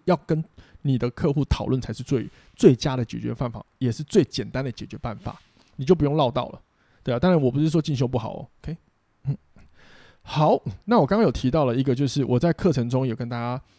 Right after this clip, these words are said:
在这次的讲课当中，我有跟大家提到，就是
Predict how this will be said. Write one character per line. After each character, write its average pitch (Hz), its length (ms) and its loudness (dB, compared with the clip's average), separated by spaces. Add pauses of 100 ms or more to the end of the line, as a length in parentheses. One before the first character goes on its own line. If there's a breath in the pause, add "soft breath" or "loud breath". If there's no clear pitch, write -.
(140)
在 120 440 -6 (260)
这 156 140 -4
次 139 160 -4
的 120 280 -6
讲 113 180 -10
课 160 100 -2
当 135 160 -4
中， 131 160 0
我 123 120 0
有 113 140 -2
跟 123 120 -10
大 123 80 -6
家 120 80 -6
提 - 180 -12
到， 113 200 -6
就 - 120 -10
是 117 220 -8